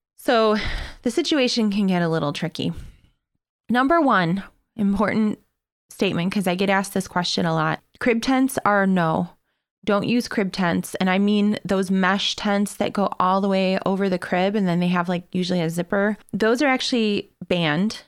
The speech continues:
They were banned, I think, in Australia and maybe England a while ago, and they just got banned in the U S. I don't know how long ago it was. I should have probably looked it up, but I know they're not,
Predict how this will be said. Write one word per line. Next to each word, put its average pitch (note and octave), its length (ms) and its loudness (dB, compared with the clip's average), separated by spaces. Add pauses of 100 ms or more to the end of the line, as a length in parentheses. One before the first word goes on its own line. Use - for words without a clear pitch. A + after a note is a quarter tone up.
(180)
They F#3 140 2
were B3 140 2
banned, A#3 440 0
I G3+ 100 -2
think, A3 280 -2
in F#3 360 0 (380)
Australia G3+ 840 0
and G3 100 -2
maybe G3 240 0
England F#3+ 680 0 (260)
a G3+ 60 -2
while F#3 240 0
ago, C#4 240 2
and C4+ 120 2
they F#3+ 140 0
just F#3 440 -4
got F3 340 -2 (400)
banned G#3+ 260 2
in G#3 80 0
the G#3 60 2
U G3+ 180 2
S. G3 560 -2
I F3 100 -2
don't E3+ 140 -2
know F3 140 0
how F3+ 180 0
long E3+ 240 0
ago F3 220 -2
it E3+ 100 -2
was. F3 220 -2
I F3+ 60 -2
should F#3+ 200 -4
have F3+ 100 -6
probably F3 240 -2
looked F3 240 -6
it - 60 -2
up, F3 180 -2
but E3 200 -2 (180)
I G#3 80 2
know A#3 160 2
they're G3 260 2
not, E3+ 340 -2